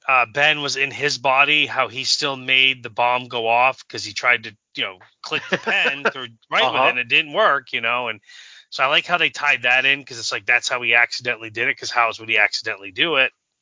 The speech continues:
Speaker 2: Right.
Speaker 1: without, you know, so they made it made sense. Um, yeah, I liked it.
Speaker 2: I did as well.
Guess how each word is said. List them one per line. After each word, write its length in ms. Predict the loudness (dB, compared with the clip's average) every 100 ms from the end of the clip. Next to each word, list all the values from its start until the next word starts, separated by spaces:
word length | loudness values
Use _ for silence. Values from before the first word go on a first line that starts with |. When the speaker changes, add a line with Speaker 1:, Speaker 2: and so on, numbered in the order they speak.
| _
Speaker 2:
Right. 140 | 2 4
Speaker 1:
without, 260 | 4 2 _ _ -4
you 140 | -2
know, 260 | -2 -4 -12 _ -12
so 160 | -6
they 80 | -4
made 200 | 0 0
it 80 | 2
made 220 | 0 0
sense. 480 | -2 -2 -2 -6 -10 _ -20 -20 -20 -20 -4
Um, 460 | 0 0 0 -6 -16 _ _ _ _ _ -8 0
yeah, 180 | 0 0 _ -2
I 100 | 0
liked 300 | 2 0 0
it. 120 | -4 -4 _ _ _ _ _ _ _ _ _ _ _ _ _ _ -10 -2
Speaker 2:
I 100 | 2
did 180 | 2
as 100 | 0
well. 240 | 2 2